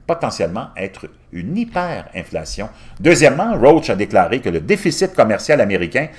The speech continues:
augmenterait probablement encore plus, textant, ou tex-, taxant, pardon, efficacement les consommateurs américains assiégés.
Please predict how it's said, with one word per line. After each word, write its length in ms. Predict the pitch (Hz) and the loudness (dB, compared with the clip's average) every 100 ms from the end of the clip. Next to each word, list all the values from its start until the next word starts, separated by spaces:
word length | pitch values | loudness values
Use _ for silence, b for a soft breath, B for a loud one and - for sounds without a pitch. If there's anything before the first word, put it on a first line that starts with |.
| B B | B B
augmenterait 600 | - 202 165 156 - 185 | 6 6 6 2 4 0
probablement 640 | 185 143 131 110 120 175 139 | 2 4 4 6 4 2 0
encore 420 | - 123 - - | 2 2 2 -4
plus, 520 | 190 202 - - - b b - | 4 4 4 -6 -14 b b 2
textant, 580 | 156 - - - 233 - - - | 2 4 -2 4 2 2 -8 -10
ou 80 | |
tex-, 420 | - - 180 - - | -2 2 2 0 2
taxant, 360 | 180 - 202 | 2 4 2
pardon, 300 | 190 110 131 | 4 4 4
efficacement 460 | 143 - 139 113 160 | 0 0 0 0 -2
les 120 | 131 | -2
consommateurs 540 | 95 143 - 220 147 120 | -2 -2 -2 0 0 0
américains 420 | 101 92 92 147 | -2 -4 -6 -6
assiégés. 560 | 117 - 117 92 95 120 | -6 -6 -6 -6 -6 -12